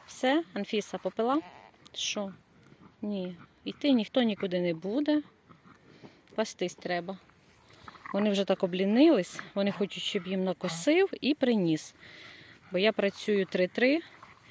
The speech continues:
і ото ті три дні, коли я на роботі, їх ніхто не виводить.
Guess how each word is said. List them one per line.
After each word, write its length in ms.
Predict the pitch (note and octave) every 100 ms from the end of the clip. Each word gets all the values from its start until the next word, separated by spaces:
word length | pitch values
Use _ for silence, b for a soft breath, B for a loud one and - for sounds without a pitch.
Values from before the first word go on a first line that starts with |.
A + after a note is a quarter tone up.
| B B B -
і 140 | F#3+ F#3+
ото 220 | G3 A3
ті 140 | G#3+
три 200 | - G3+
дні, 360 | F#3+ A3+ C4+ C#4 B B
коли 160 | G#3+ G#3
я 100 | G#3
на 140 | F#3+
роботі, 420 | F#3+ F#3+ C4+ - G3
їх 220 | G3+ -
ніхто 260 | F#3+ -
не 140 | G3 F#3+
виводить. 580 | F3+ F3 A3 C4 D#4+